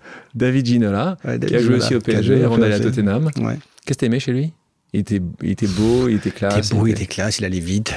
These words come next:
Speaker 2: Euh, bon mec.
Speaker 1: Bon mec. Tu l'as rencontré après ?
Speaker 2: Euh, j'ai rencontré après. Mais j'aurais pu dire Yannick Noah, parce qu'en parlant de, de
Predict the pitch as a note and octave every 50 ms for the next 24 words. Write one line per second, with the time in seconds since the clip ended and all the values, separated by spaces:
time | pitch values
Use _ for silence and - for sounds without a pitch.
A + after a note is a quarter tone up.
0 | - A2+ A2 G2+ G2 G2 G2+ G2+ G2+ G2+ G2+ F#2+ - - - A#2+ A2+ B2 B2+ A2
1 | G#2 G2+ - - - - - _ _ - G#2 G2+ F#2 G#2 - - _ _ _ _
2 | - - G#2+ G#2 A2+ A2+ A#2+ F3+ F3+ D#3 E3 G3 A#3 C#3 B2+ B2+ B2+ B2+ C3+ A#2+
3 | C#3 C#3 D3 D#3+ D#3+ D3 B2 - A2 G#2 G#2+ A#2 B2+ C3+ C3+ C#3+ D#3 C3+ E3 D#3+
4 | D#3 D#3+ D3 C#3 C#3 C3+ G#2+ B2 C3 B2+ A#2 G#2 - - - A2 - A#2+ A#2 A#2
5 | A#2 A#2 A2 A2 G#2 G#2 G#2 G#2 G#2 G#2+ A2 A#2 A#2 A2 A2 G#2+ G#2 G#2